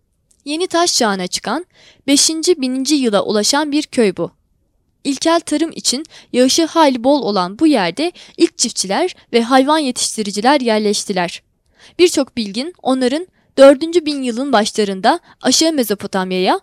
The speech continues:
Sümer'e, oradan indiklerini tahmin ediyorlar. Sümer'in eski halkı suların kabardığında erişemeyecekleri yüksekliklerde yerleşiyorlardı. Avcılık,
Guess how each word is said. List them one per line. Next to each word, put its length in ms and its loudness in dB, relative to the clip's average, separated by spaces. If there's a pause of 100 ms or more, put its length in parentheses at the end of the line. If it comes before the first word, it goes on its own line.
(220)
Sümer'e, 560 0 (420)
oradan 420 6
indiklerini 500 -4
tahmin 360 -4
ediyorlar. 640 -4 (1600)
Sümer'in 440 -4
eski 320 -2
halkı 460 -4 (200)
suların 380 -2
kabardığında 720 -2
erişemeyecekleri 840 -2
yüksekliklerde 720 -4
yerleşiyorlardı. 920 -4 (520)
Avcılık, 600 -4